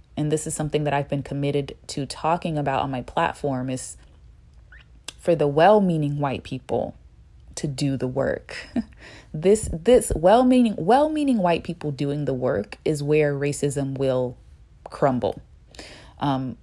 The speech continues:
but as long as everyone's like, "Oh, that's not me, I'm not racist, that person's racist," we're not gonna get anywhere.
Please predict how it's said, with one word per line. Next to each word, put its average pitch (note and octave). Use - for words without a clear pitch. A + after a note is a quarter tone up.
but D#3+
as D#3+
long F3+
as G#3
everyone's D#3+
like, D3+
"Oh, G3+
that's D3+
not C#3+
me, C3+
I'm G3
not D3
racist, C3+
that A3
person's C3+
racist," C3+
we're D3+
not D#3
gonna C3
get A#2
anywhere. A2